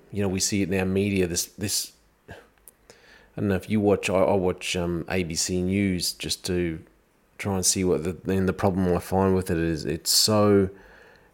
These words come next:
it's pushing this agenda of, you know, the, the diversity agenda and all that stuff. But besides that, it's also pushing the agenda of evolution. Okay, and this idea that we all created,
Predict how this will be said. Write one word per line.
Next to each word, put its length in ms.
it's 160
pushing 920
this 200
agenda 600
of, 560
you 120
know, 100
the, 260
the 220
diversity 760
agenda 380
and 80
all 140
that 100
stuff. 300
But 160
besides 400
that, 100
it's 160
also 240
pushing 440
the 100
agenda 340
of 280
evolution. 760
Okay, 520
and 180
this 160
idea 400
that 120
we 140
all 260
created, 800